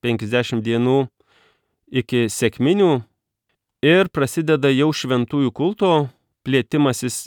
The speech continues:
ir kankinių minėjimai. Septintam amžiuje liturginių metų susiformavimas įvyksta. Realiai tai, ką mes dabar turime, tai mes turime iš septinto amžiaus.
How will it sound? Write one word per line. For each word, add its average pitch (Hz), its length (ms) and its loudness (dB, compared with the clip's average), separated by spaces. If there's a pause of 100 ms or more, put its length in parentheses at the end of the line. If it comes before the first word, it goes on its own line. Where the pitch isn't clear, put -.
ir 131 240 -2
kankinių 131 480 0
minėjimai. 117 600 0 (920)
Septintam 151 720 -2
amžiuje 135 640 0 (560)
liturginių 127 560 0
metų 143 420 0 (380)
susiformavimas 120 1040 -2
įvyksta. 110 540 -6 (500)
Realiai 143 320 2
tai, 170 160 0
ką 147 160 0
mes 139 400 -2
dabar 127 400 0
turime, 175 640 0 (100)
tai 131 160 -2
mes 135 240 -4
turime 143 460 2 (500)
iš 143 320 -2
septinto 139 800 -2
amžiaus. 131 640 -2